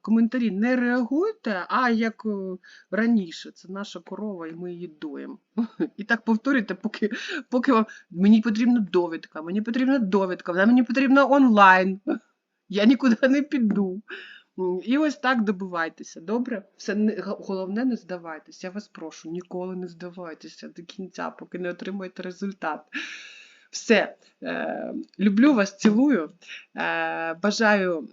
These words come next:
гарного настрою, гарного настрою. <laughs> Е, тримаємося разом. Якщо щось буде незрозуміло, пишіть, е, підписуйтесь на канал, ставте вподобайки,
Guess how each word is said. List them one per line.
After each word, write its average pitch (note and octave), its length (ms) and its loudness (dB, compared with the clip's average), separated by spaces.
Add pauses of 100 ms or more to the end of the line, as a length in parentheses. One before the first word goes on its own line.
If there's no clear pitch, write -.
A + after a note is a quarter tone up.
(140)
гарного F3+ 540 -2
настрою, F3 1000 -2
гарного F#3+ 540 -2
настрою. G#3+ 960 8
<laughs> - 40 -2 (1160)
Е, F3+ 420 2
тримаємося A3 840 4
разом. A#3 460 2
Якщо A3+ 260 0
щось A3+ 200 -2
буде G3 180 -10
незрозуміло, G#3 640 0
пишіть, A#3 680 -2
е, G3 140 -2
підписуйтесь G3+ 760 -4
на G3 180 0
канал, F#3 420 -4
ставте F3+ 480 -4
вподобайки, G3+ 920 -6